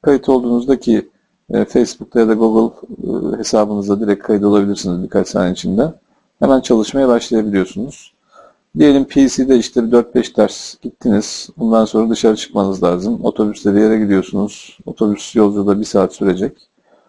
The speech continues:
E, Android veya ios telefonunuzda, tabletinizde kaldığınız yerden çalışmaya devam edebiliyorsunuz. Gerçekten güzel tasarlanmış ve gitgide alıştırmaların ve içeriklerin de geliştirildiği bir platform.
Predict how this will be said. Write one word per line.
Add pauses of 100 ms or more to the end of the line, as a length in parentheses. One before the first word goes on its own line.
(260)
E,
Android
veya
ios
telefonunuzda,
tabletinizde (340)
kaldığınız
yerden
çalışmaya
devam
edebiliyorsunuz. (420)
Gerçekten
güzel
tasarlanmış
ve
gitgide (460)
alıştırmaların
ve
içeriklerin
de
geliştirildiği
bir
platform.